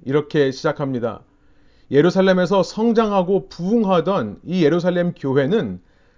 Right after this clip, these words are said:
사도를 제외하고 다 유대와 사마리아 모든 땅으로 흩어지게 되었다." 여러분, 이것은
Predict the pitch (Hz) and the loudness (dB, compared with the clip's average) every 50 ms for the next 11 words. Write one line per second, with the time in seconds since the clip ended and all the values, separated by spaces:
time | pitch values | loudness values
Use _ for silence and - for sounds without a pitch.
0 | _ _ _ - - - - 220 220 208 240 233 233 220 233 233 220 185 - 143 | _ _ _ -20 -20 -10 -6 -4 0 2 2 2 2 2 0 0 -2 -4 -4 -2
1 | 131 147 156 156 151 147 143 135 127 135 143 151 170 170 - - 117 143 180 180 | 0 2 2 2 2 2 -2 -2 -2 -2 -2 -2 -2 -4 -8 -10 -6 -2 0 0
2 | 147 101 90 - _ _ _ _ _ _ _ - 120 135 139 131 156 151 147 147 | 0 -2 -4 -8 _ _ _ _ _ _ _ -8 -6 -4 0 2 2 4 4 2
3 | 147 156 156 156 - - 185 185 190 190 180 170 156 151 147 147 131 120 127 139 | 2 0 0 -2 -4 -6 -4 -2 -2 -2 -2 0 0 0 0 -2 -2 -2 -2 0
4 | 151 165 175 185 180 175 - 156 147 143 127 120 123 127 147 180 220 - _ _ | 0 2 2 0 0 0 -2 -4 -4 -4 -2 -2 -2 -2 -2 -4 -6 -8 _ _
5 | _ _ _ _ - 214 196 - - 196 190 147 143 135 143 143 139 135 131 123 | _ _ _ _ -10 -10 -10 -6 -4 -4 -4 -4 -2 -2 0 0 0 0 -2 -4
6 | 110 107 107 - - 104 95 95 92 - _ _ _ _ _ _ _ _ _ _ | -4 -4 -4 -6 -10 -12 -14 -14 -16 -20 _ _ _ _ _ _ _ _ _ _
7 | _ - 143 156 160 180 170 147 143 170 165 - 175 175 170 139 104 | _ 0 2 2 2 2 2 2 2 0 0 0 -2 -2 -2 -4 -6